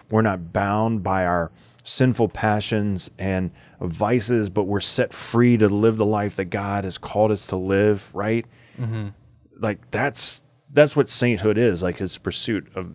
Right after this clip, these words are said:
Speaker 1: of that type of life. And that's what you, you made a comment earlier, like, you, the virtuous person is unpredictable because they're unpredictable in how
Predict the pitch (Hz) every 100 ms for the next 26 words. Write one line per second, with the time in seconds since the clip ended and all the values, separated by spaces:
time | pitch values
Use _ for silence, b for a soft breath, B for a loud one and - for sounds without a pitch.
0 | _ 98 90 110 135 - 95 87 87 82
1 | 95 110 - 120 90 87 - 107 101 98
2 | 87 - 95 87 90 139 110 87 85 82
3 | - 101 101 - _ _ - 95 95 87
4 | 143 151 113 - - 104 - 95 87 82
5 | 90 85 - 104 98 82 98 - 82 82
6 | - b b b b b - 110 117 113
7 | - 131 120 120 104 104 95 82 - -
8 | - 107 117